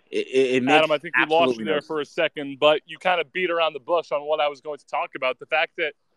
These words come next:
Speaker 2: it only took Clemson only a number of plays to get into the end zone, and it was on a deep touchdown as well. So I really don't know what good Dino thought could come out of Denneberg making that field goal.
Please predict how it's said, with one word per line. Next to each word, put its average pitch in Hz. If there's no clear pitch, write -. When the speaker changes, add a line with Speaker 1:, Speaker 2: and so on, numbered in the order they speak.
Speaker 2:
it 156
only 175
took 180
Clemson 156
only 165
a 143
number 151
of 127
plays 160
to 143
get 165
into 170
the 143
end 175
zone, 143
and 139
it 160
was 151
on 190
a 151
deep 165
touchdown 147
as 156
well. 151
So 143
I 190
really 226
don't 214
know 185
what 175
good 165
Dino 156
thought 147
could 165
come 147
out 135
of 131
Denneberg 131
making 131
that 120
field 120
goal. 101